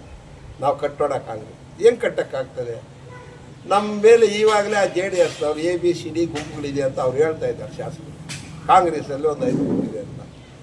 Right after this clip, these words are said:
ನಮಗೆಲ್ಲ ಮಾಹಿತಿನೂ ಕೊಡ್ತಾರೆ ಅಂತ ಬಹಿರಂಗವಾಗಿ ನಿಮ್ಮ YouTube-ಅಲ್ಲೇ ಜೆ ಡಿ ಎಸ್ ಶಾಸಕರು ಹೇಳಿದ್ದಾರೆ. ಯಾರು ಯಾ-, ಅಂತ ಅವ್ರು ನಿಮ್ಮ ಜೊತೆ ಇದ್ದಾರಾ, ಇಲ್ಲ ಬೇರೆ ಯಾರೋ ಅದಿದ್ರೆ ನಿನ್ಗೆ ಅದೂ ಗೊತ್ತಿಲ್ವಾ?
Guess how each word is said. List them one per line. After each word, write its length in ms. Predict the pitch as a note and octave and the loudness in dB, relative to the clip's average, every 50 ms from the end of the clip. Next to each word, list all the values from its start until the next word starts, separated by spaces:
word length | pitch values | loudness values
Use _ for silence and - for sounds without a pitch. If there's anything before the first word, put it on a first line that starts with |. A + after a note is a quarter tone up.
| - - - | -10 -2 2
ನಮಗೆಲ್ಲ 500 | D#3+ F3 F3+ E3+ E3+ F3 F3 F3+ F3+ F3+ | 4 4 4 6 4 6 6 6 6 4
ಮಾಹಿತಿನೂ 540 | E3+ E3 D#3+ D#3+ D#3 D#3 - D#3 D3+ D#3 D3 | 4 4 2 2 2 0 -2 -6 -4 -4 -2
ಕೊಡ್ತಾರೆ 440 | C#3 D3 C#3+ - - D3 C#3 C#3 | -2 -2 -4 -2 -2 -2 -2 -4
ಅಂತ 160 | C3+ C3 - D#3 | -6 -6 -6 -8
ಬಹಿರಂಗವಾಗಿ 800 | C3+ B2 C3+ C3 C#3+ C#3+ C#3+ C#3+ C#3 C3+ C3+ C3 B2+ D3 D3 | -6 -4 -4 -4 -2 -2 -2 -4 -2 -2 -4 -4 -4 -6 -8
ನಿಮ್ಮ 220 | C#3 C3+ C3 B2+ C3 | -8 -8 -8 -8 -8
YouTube-ಅಲ್ಲೇ 600 | D3 D3+ D#3 D#3 C#3+ C3 B2+ C3 - C3 D3 E3 - - - - - - - - - - - C3+ | -10 -8 -8 -8 -6 -4 -4 -4 -4 -4 -6 -8 -8 -10 -16 -20 -20 -20 -20 -20 -20 -16 0 4
ಜೆ 120 | D#3+ E3+ | 6 6
ಡಿ 80 | E3+ D#3 | 8 6
ಎಸ್ 140 | C#3 C3 - | 4 2 0
ಶಾಸಕರು 320 | B2+ A#2+ - - - C3+ | -4 -6 -6 -8 -10 -8
ಹೇಳಿದ್ದಾರೆ. 400 | B2+ B2 A2 G2+ F#2+ - - - - - - - - - - - - - - E3 F#3+ | -8 -8 -8 -8 -12 -16 -18 -18 -18 -20 -20 -20 -20 -20 -20 -20 -20 -10 0 4 10
ಯಾರು 240 | A3 B3+ B3 A3+ | 12 12 12 12
ಯಾ-, 360 | A3 G3 G3 F#3 F3+ F#3 F#3+ F3+ | 10 4 2 2 4 6 6 6
ಅಂತ 160 | E3+ - G#3 | 4 4 2
ಅವ್ರು 180 | F#3 F3+ F3 | 2 2 2
ನಿಮ್ಮ 140 | F3+ F#3+ F#3 F3 | 0 -4 -4 -4
ಜೊತೆ 240 | F#3+ F#3+ - F3 | -6 -4 -2 -2
ಇದ್ದಾರಾ, 400 | E3+ D3+ C#3+ C#3+ C#3+ C#3 C#3 D3+ | -2 -2 -4 -4 -2 -2 -2 0
ಇಲ್ಲ 340 | E3+ F3+ E3 D#3+ D#3+ D3+ D3 | 2 2 2 2 2 0 0
ಬೇರೆ 260 | C#3 D3 E3 F3 E3 | 4 6 6 6 6
ಯಾರೋ 340 | D#3 D3 C#3 C#3 C#3 C#3 C3+ | 4 2 2 0 -2 0 0
ಅದಿದ್ರೆ 340 | C3+ B2+ A#2+ B2 C#3 E3+ F#3 | -2 -2 -4 -6 -10 -8 -6
ನಿನ್ಗೆ 280 | D#3+ D#3+ F3 F3 D#3+ D3+ | -4 -4 -4 -2 0 0
ಅದೂ 280 | D3+ D#3+ F#3+ G3 E3+ | 0 0 -2 -6 -4
ಗೊತ್ತಿಲ್ವಾ? 500 | C3 D3 C#3+ C#3+ D3+ C#3+ C#3 A2+ B2+ - | -2 -4 -4 -4 -6 -10 -8 -8 -6 -8